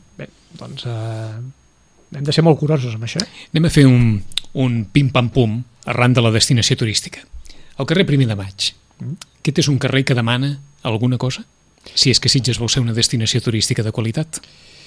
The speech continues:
Speaker 1: Tots els carrers, eh, jo no diré només el primer de maig, és a dir,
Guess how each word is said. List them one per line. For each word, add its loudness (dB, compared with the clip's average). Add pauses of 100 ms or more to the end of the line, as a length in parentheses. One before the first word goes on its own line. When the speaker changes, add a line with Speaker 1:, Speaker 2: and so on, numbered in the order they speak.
(360)
Speaker 1:
Tots 2
els -2
carrers, -6 (220)
eh, -4
jo 2
no 4
diré 4
només 2
el 0
primer 0
de -4
maig, -6
és -4
a 0
dir, 0